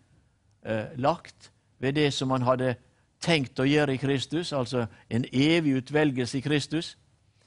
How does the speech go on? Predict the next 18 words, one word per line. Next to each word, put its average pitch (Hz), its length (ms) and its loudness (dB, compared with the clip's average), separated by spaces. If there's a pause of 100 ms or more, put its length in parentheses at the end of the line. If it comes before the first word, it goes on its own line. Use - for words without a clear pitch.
(220)
Men 143 160 0
så 151 140 -2
ser 156 320 2
vi 131 160 2
at 131 240 0
de 139 140 2 (340)
trodde 151 400 0
Gud, 135 260 0
og 139 140 -4
så 147 160 -2
ser 147 400 2
vi 139 80 0
også 135 400 -2 (400)
at 131 160 -4
han 135 240 -2 (160)
blir 143 240 -4
tilrekna 123 800 2 (260)
rettferdighet 123 960 0